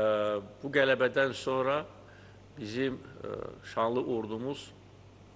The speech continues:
öz tarixi missiyasını digər yerlərdə də icra etmişdir. Cəbrayıllar yaxşı bilirlər ki, e, müharibənin ilk günündə Cəbrayılın iki kəndi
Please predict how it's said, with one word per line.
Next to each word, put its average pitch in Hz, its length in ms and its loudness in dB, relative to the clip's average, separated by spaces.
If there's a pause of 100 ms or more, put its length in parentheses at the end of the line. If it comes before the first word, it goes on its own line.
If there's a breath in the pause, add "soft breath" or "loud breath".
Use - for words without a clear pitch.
(600)
öz 135 200 -2
tarixi 117 500 -2 (160)
missiyasını 107 680 -4 (100)
digər 104 320 -6 (340)
yerlərdə 107 520 -2
də 104 80 -4 (480 loud breath)
icra 107 280 -2
etmişdir. - 520 -10 (1200 loud breath)
Cəbrayıllar 156 500 6
yaxşı 156 300 2
bilirlər 143 440 4
ki, 147 300 -2 (240)
e, 117 100 0 (380)
müharibənin 127 680 2
ilk 139 260 -6
günündə 120 480 2 (840 loud breath)
Cəbrayılın 123 680 4
iki 143 220 -6
kəndi 110 640 -2